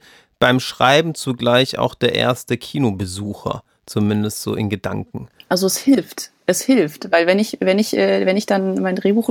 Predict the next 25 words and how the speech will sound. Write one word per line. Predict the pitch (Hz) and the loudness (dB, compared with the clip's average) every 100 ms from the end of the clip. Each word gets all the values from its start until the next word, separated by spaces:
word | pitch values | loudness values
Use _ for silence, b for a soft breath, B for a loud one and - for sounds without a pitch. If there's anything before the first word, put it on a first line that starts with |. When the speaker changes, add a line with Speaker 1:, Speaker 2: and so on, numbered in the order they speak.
| 233 | 0
Speaker 2:
lese, | 190 180 208 226 247 254 | 0 2 2 2 0 0
also | 185 | -2
man | 175 170 | -4 -4
liest | 185 - | -6 -4
es | 208 - | -4 -4
ja | - | -8
auch | - | -6
immer | 185 185 | -4 -4
noch | 180 - | -4 -4
mal, | 185 185 | -2 -2
genauso | 175 165 175 | -4 -4 -2
wie | |
man | 170 170 | -4 -4
ja | 165 | -6
auch | 160 | -4
einen | 165 | -2
Roman | 160 156 175 196 | 0 0 0 0
noch | 180 | -2
mal | 165 165 | -4 -4
liest, | 170 190 - | -4 -4 -2
bevor | 156 - | -2 0
man | 170 175 | -2 -2
ihn | 165 | -2
irgendwie | 165 160 175 160 | -2 -4 -2 0
rausgibt, | 156 202 - 190 | 2 0 0 -2